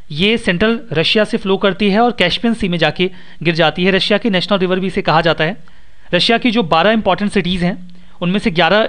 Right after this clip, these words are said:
इसके किनारे आपको मिलेंगे including capital Moscow। इसके drainage basin में सीधे सीधे मिलेंगी। Danube River Europe की second longest river है Volga के बाद और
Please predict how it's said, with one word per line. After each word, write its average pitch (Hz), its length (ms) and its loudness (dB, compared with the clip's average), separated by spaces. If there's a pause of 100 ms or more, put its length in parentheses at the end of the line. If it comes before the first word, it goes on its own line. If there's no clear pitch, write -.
इसके 196 220 -2
किनारे 165 280 2
आपको 175 240 0
मिलेंगे 175 340 0
including 170 320 0
capital 165 360 0 (380)
Moscow। - 380 -2 (260)
इसके 233 220 0
drainage 180 320 2
basin 175 300 2
में 170 180 -2 (220)
सीधे 151 220 0
सीधे 139 200 -4
मिलेंगी। 127 380 -6 (420)
Danube 208 320 2
River 233 280 2
Europe 185 320 2
की 208 140 0
second 202 400 -2 (320)
longest 165 420 0
river 185 200 2
है 190 100 0 (100)
Volga 151 260 2
के 175 140 -2
बाद 117 240 2 (680)
और 175 360 0